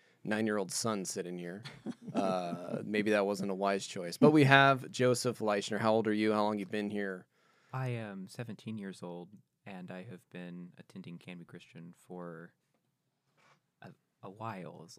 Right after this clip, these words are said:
Speaker 3: as long as I can. I don't, I don't have an exact
Speaker 1: <laughs> Yeah.
Speaker 3: amount of years,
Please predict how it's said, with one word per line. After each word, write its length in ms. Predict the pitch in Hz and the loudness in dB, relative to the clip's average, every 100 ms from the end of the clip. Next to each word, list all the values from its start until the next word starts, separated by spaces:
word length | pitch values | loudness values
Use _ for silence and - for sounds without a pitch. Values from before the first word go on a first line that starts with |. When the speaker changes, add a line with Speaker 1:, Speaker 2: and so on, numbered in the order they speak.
| 98 | -18
Speaker 3:
as 140 | - | -16
long 160 | 95 92 | -14 -14
as 140 | 90 | -12
I 80 | 87 | -6
can. 180 | - - | -2 0
I 220 | 156 - | 2 2
don't, 140 | - - | 2 4
I 60 | 135 | 2
don't 180 | - - - | 2 -4 -4
have 140 | - 214 | -4 -4
an 80 | 180 | -6
exact 600 | 196 190 - 294 254 - | -10 -8 -4 -2 -2 2
Speaker 1:
<laughs> 60 | |
Yeah. 220 | 233 190 | 4 4
Speaker 3:
amount 340 | 190 208 95 85 | 0 -6 -8 -12
of 100 | - | -14
years, 440 | 87 82 80 - | -16 -16 -18 -20